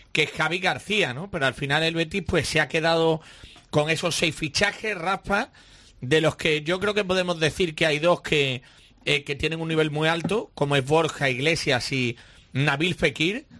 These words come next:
y otros cuatro jugadores que, que, bueno, Alex Moreno, Dani Martín, eh, Pedraza y Juanmi, pues tendremos que ir viéndolo con, con el paso de, de los partidos. Y,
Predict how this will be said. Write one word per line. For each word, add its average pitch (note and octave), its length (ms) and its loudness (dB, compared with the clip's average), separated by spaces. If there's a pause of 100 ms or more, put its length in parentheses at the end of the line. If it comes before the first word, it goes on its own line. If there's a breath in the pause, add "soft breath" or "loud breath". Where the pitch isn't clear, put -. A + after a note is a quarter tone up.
(460 loud breath)
y D#3 480 2
otros E3+ 560 6
cuatro E3+ 420 2
jugadores F#3+ 680 2
que, D3+ 340 2
que, C3 120 -4
bueno, F3 360 -2
Alex D3 320 -2
Moreno, G#3 640 -2
Dani D#3 240 0
Martín, G#3+ 720 0 (400 loud breath)
eh, D#3 160 2
Pedraza D#3+ 760 -2
y E3+ 60 0
Juanmi, G3 580 -2 (320 loud breath)
pues D#3+ 220 2
tendremos D#3+ 500 0
que G3+ 140 0
ir D#3+ 100 2
viéndolo F3 460 0
con, D3+ 540 0
con C#3+ 220 2
el C3 120 0
paso D3 400 0
de, D#3+ 480 0
de C#3+ 320 0
los C3 140 -2
partidos. C3 560 0
Y, A#2+ 200 0